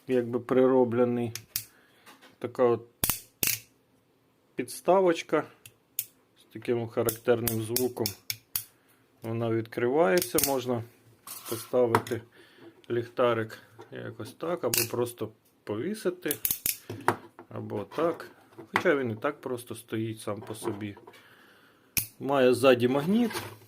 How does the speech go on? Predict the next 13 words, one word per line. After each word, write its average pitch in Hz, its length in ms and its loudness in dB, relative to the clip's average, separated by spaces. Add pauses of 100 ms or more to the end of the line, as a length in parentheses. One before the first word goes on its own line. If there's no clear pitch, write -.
(1000)
Зараз 104 180 -14
покажу, 113 500 0
як 110 140 2 (220)
ліпиться. 160 520 -4 (140)
Нормально, 120 500 -2
в 95 40 -18
принципі. 107 460 -6
І 123 40 0
до 135 120 0
холодильника 160 720 2
нормально, 139 580 -2 (1600)
і 127 200 -8
до 107 280 -4